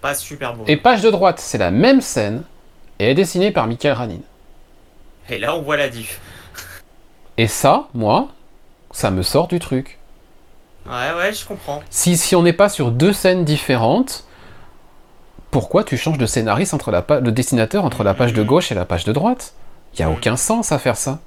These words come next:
Speaker 2: Ou alors, c'est que le
Speaker 1: Mhm.
Speaker 2: dessinateur était à la bourre, il a pas réussi à finir ses planches. C'est,
Speaker 1: Possible.
Speaker 2: c'est sans doute ce qui est arrivé. Mais, euh,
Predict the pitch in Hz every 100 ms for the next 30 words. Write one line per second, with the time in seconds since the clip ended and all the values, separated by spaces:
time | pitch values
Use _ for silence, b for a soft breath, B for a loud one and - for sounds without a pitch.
0 | B B - 143 110 147 185 - 120 117
1 | 110 123 110 - 123 101 95 98 107 147
2 | 127 92 95 95 90 95 90 87 98 -
3 | 185 - - - - - 117 92 - 104
4 | 98 104 - 82 80 101 175 - B B
5 | B B B B - - - 65 71 76
6 | 76 78 78 78 76 73 76 69